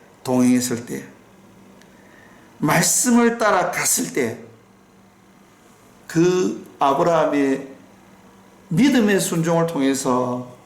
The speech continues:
지금 얼마나 많은 사람들이 구원을 받았습니까? 그리고 앞으로도 또 구원받게 되겠죠.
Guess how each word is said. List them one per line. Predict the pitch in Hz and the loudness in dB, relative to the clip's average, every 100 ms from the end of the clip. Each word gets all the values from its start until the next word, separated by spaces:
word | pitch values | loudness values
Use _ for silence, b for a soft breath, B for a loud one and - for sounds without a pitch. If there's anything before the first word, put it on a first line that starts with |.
| - | -18
지금 | - - 190 165 | -8 0 2 4
얼마나 | 139 175 214 269 294 294 285 | 4 4 6 4 4 2 2
많은 | 226 170 170 180 | 0 0 -2 -2
사람들이 | 185 175 139 131 139 160 139 127 123 - - - B B B B B B - - | -4 -4 -4 -4 -4 -8 -10 -12 -14 -18 -20 -20 B B B B B B -20 -8
구원을 | 139 131 139 139 127 117 113 - - - - - - - - - - - - - - - | 0 2 2 2 0 -2 -10 -14 -20 -20 -20 -20 -20 -20 -20 -20 -20 -20 -20 -20 -20 -10
받았습니까? | 143 160 139 - 120 117 - 110 - - - - - - - | -4 -2 -2 -2 -2 -4 -8 -14 -16 -20 -20 -20 -20 -16 -4
그리고 | 139 135 - | -2 0 0
앞으로도 | 175 170 135 127 127 | 0 2 2 0 0
또 | 143 131 | -2 -2
구원받게 | 131 135 147 151 131 | 0 0 0 -2 -2
되겠죠. | 120 123 123 - | 0 -2 -4 -12